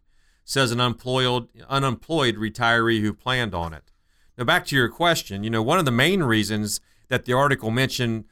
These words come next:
pops up, you know, pop-ups in several of the narratives of the, of the people the writers interviewed. Many workers, from a salesman with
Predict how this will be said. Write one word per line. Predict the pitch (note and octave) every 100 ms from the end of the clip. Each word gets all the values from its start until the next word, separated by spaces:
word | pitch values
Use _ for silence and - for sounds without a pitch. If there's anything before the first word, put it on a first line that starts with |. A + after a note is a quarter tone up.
| _ _ -
pops | C#3 C#3+ -
up, | C#3+ -
you | B2
know, | A2
pop-ups | - C#3+ C3+ C#3 C3+ - - - - _ -
in | A2+
several | - D3+ D3 C#3 C3
of | A#2
the |
narratives | A2+ D3 F3 G2 F#2+ G2+ - -
of | G#2+
the, | A2 A2 - _ _
of | B2 A2+
the |
people | G#2 C#3+ D#3+ C3+
the | A2+
writers | A2 A2+ A#2 G#2+
interviewed. | B2 D3+ G2 F2+ E2+ _ _ _ _ -
Many | D3 G3
workers, | D#3+ F#3+ F#3 D3+
from | - B2+
a | A#2
salesman | - E3 G3+ F#3 D#3+ E3 D#3
with | B2